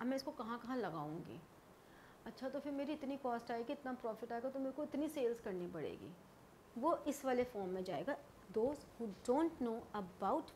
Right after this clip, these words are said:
financial management, financial planning, but those who know this, वो पहले अपनी sales forecast देखेंगे, उसके बाद फिर ये इस तरह से चार steps में कहानी चलेगी आगे की तरफ। ठीक है,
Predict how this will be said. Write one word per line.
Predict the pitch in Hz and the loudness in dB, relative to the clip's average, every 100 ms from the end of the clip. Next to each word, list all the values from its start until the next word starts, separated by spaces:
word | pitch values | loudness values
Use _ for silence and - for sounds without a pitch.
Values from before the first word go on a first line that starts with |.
| - | -4
financial | 202 196 208 269 254 | -2 -2 -2 -2 -2
management, | 214 214 208 214 226 - | -4 -6 -6 -8 -6 -6
financial | 190 175 180 185 180 | -6 -6 -4 -6 -4
planning, | 156 - - - - - - - | -8 -8 -10 -14 -16 -16 -16 -2
but | 226 277 220 | 2 2 4
those | 226 285 - | 4 4 0
who | 262 240 196 180 | 0 0 0 2
know | 196 285 - | 6 6 4
this, | - - - - - - - - - - - - - | -2 -8 -14 -18 -20 -20 -20 -18 -18 -18 -18 -16 0
वो | 208 | 4
पहले | 254 240 214 240 | 4 4 2 6
अपनी | 320 311 285 | 8 8 2
sales | 294 226 220 | 4 4 4
forecast | - 202 143 - | 0 0 0 0
देखेंगे, | 127 - 131 113 - - - - | -4 -4 -4 -6 -8 -14 -12 -2
उसके | 240 330 | 0 2
बाद | 233 254 269 | 4 6 6
फिर | 302 294 | 4 2
ये | 269 | 2
इस | 330 294 - | 2 0 2
तरह | 247 240 | 4 4
से | 330 440 - - - | 2 0 -4 -16 6
चार | 269 233 | 8 8
steps | 247 - 202 - | 4 -2 -4 -2
में | 262 349 - - - - | -2 -2 -6 -16 -16 -8
कहानी | 208 214 220 | -2 0 0
चलेगी | 196 - 80 139 | 0 -2 -4 -6
आगे | 101 - | -6 -6
की | - - | -10 -10
तरफ। | - 175 170 - - - - - - - - - - | -12 -12 -14 -18 -20 -20 -20 -20 -20 -20 -20 -20 -4
ठीक | 254 - | 0 6
है, | 494 | 6